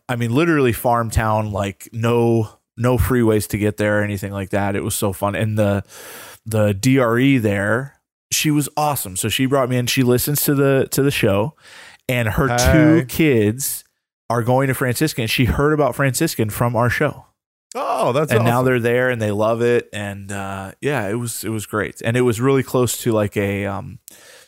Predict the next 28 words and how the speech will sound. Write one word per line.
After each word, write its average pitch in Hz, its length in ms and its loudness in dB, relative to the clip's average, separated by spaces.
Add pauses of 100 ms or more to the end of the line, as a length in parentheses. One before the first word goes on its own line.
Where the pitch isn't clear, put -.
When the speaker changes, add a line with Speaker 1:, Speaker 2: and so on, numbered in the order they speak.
Speaker 1:
this 127 180 0
parish 123 280 0
was 113 100 -2
close 123 280 0
to 117 140 0
a 104 60 0
Fraternal 113 380 -2
Society 110 320 0
of 98 60 -2
Saint 101 180 -6
Peter 127 260 0
Parish. 123 360 0
So 110 80 2
I 104 40 2
met 107 180 2
a 101 40 2
bunch 104 260 -2
of 95 160 -4
parishioners 107 420 -2
from 101 180 -6
there. 107 320 2
They 101 140 2
came 104 260 -2
over 101 220 0
for 101 140 -2
the 98 80 -4
talk. 101 480 -2
And, 87 300 -10